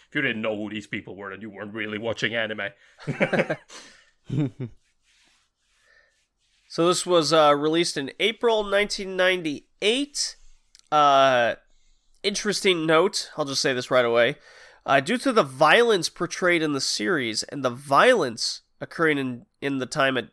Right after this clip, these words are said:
Speaker 2: in, uh, Japan, the series was briefly canceled. So a lot of these late nineties shows,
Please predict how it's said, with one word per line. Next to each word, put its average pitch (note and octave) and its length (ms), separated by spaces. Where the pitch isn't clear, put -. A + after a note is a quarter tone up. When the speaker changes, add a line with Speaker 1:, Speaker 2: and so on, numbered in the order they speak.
Speaker 2:
in, B2 220
uh, G2 260
Japan, C#3 640
the C#3+ 80
series A3 480
was D3 180
briefly F#3 720
canceled. - 840
So F3+ 420
a F3 100
lot F#3+ 280
of B3+ 80
these G3+ 240
late F3+ 260
nineties D#3 380
shows, D#3+ 840